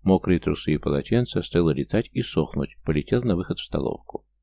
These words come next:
Из каюты рядом вылетел полностью готовый Джонни, тоже подпоясанный, но без шпаги. «Шлем не забыл?» — спросил Жека.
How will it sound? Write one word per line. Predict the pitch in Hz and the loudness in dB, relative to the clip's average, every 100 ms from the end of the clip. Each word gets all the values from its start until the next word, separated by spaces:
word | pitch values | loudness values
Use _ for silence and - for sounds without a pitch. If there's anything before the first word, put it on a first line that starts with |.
| _ _ _ | _ _ _
Из | 87 - | -4 0
каюты | 101 110 110 107 | 4 6 6 4
рядом | 110 107 101 | 4 4 2
вылетел | 101 101 98 | 2 2 0
полностью | - 101 98 - 98 | 2 2 2 0 -2
готовый | 92 - 92 95 | 0 0 2 2
Джонни, | 90 113 95 67 | 2 4 4 2
тоже | 62 85 80 | 0 -2 -2
подпоясанный, | 73 76 - 71 104 123 120 123 - | -4 -4 -2 0 0 0 0 0 2
но | 104 | 2
без | 101 90 | 2 0
шпаги. | - 65 58 - - - _ _ _ _ _ _ | -4 -6 -6 -8 -14 -16 _ _ _ _ _ _
«Шлем | - - 107 95 | -14 2 6 6
не | 90 | 6
забыл?» — | 78 87 82 110 123 | 4 2 4 4 2
спросил | - 82 85 | -2 0 0
Жека. | 73 71 - - - | 0 -2 -4 -8 -10